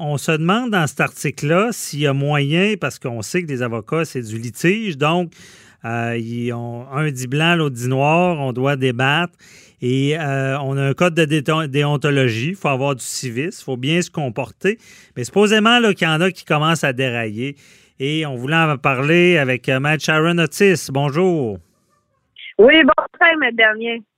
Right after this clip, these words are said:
Speaker 1: Est-ce qu'il y a moyen d'être un avocat sans être un trou du C, comme, euh, comme on dit dans l'article? Est-ce que,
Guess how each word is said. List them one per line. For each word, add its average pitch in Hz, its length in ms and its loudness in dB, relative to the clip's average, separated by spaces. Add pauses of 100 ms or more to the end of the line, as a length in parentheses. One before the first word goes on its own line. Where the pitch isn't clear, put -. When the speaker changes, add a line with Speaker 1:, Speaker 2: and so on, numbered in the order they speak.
(140)
Speaker 1:
Est-ce 135 220 -2
qu'il 214 220 4
y 220 80 6
a 190 40 4
moyen 170 520 4
d'être 160 320 2
un 156 240 4
avocat 165 840 4
sans 170 500 2
être 180 200 0
un 151 160 0
trou 180 360 0
du 170 340 0
C, 185 480 2
comme, 131 220 -4
euh, 123 280 -6
comme 151 200 -2
on 139 140 0
dit 131 120 -4
dans 151 180 0
l'article? 123 460 -6
Est-ce 139 200 -6
que, 226 300 2